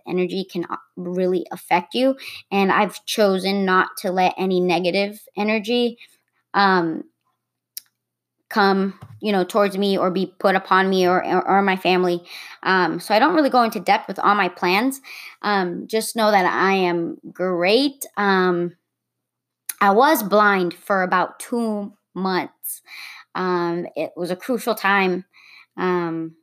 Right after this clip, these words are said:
my family was very supportive in that, um, very helpful. I had to have, you know, two surgeries for each eye. Um, what happened was my,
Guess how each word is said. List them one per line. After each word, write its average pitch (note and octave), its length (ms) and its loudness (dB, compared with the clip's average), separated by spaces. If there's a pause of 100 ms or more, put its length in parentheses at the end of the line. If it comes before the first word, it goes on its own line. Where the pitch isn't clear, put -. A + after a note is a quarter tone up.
(160)
my F#3 140 -8
family G#3 420 0
was F3+ 140 -2
very F#3 420 -2
supportive F3+ 560 -2
in F3+ 140 -2
that, E3 240 0 (180)
um, E3 420 -4
very F3 240 -2
helpful. F3 720 -2 (400)
I F3+ 60 -8
had F#3 220 -2
to G3 40 -6
have, F#3 280 0
you G3 100 -4
know, E3+ 300 0
two C4 120 -6
surgeries F#3+ 480 -2
for - 120 -10
each G3 320 -4
eye. E3+ 420 2 (560)
Um, E3+ 560 0 (1400)
what F#3+ 220 0
happened A#3 440 0
was F#3+ 320 2
my, F#3 520 -2